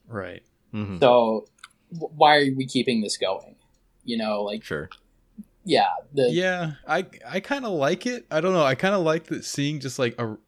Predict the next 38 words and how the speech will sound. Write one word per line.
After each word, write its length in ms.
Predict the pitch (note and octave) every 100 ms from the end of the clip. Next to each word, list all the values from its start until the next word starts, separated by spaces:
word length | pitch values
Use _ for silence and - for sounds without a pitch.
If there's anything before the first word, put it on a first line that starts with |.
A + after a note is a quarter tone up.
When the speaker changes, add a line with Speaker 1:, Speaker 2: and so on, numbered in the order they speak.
| - A#2+ -
Speaker 1:
'cause 160 | - E3+
they're 100 | E3+
basically 440 | D3+ G#3+ - F#3
just 220 | D3 C3+ - -
regular 600 | A2 A2+ C3+ D3+ C#3+ C3
random 560 | G2+ G2+ A2+ B2+ C3 B2
people 340 | C3 B2+ A#2+
off 240 | G#2 A#2+ -
the 120 | A#2+
street 500 | - - A2+ B2 - -
in 180 | A#2 A2+
the 80 | F#2+
batter's 360 | F#2+ G#2+ B2+
box. 540 | B2 B2+ C#3 - - -
You 120 | B2
know, 160 | B2 B2+
they 140 | A#2
pitch. 460 | G2+ - D#3 - E3+
Speaker 3:
They 140 | C4 A#3
look 160 | A3
Speaker 1:
Like, 80 | C#4
Speaker 3:
that 60 | B3
Speaker 1:
that's 220 | E3 D3
Speaker 3:
way. 120 | C#3+
Speaker 1:
their 240 | B2+ A2+ A2
Speaker 3:
They 200 | F#3 F#3
really 360 | F3 G3 F#3+ E3
do, 420 | D3 F3 B2 G#2 -
and 380 | D3 C#3 C#3 - -
they 200 | E3+ D#3 C#3
shouldn't. 500 | - - D3 F3 G#3
Speaker 1:
I 60 |
like 260 | D3+ D3 D#3+
that. 220 | A2+ G2+
I 60 | A#2+
Speaker 3:
And, 80 | C#3
Speaker 1:
don't 80 | C#3
know. 240 | B2+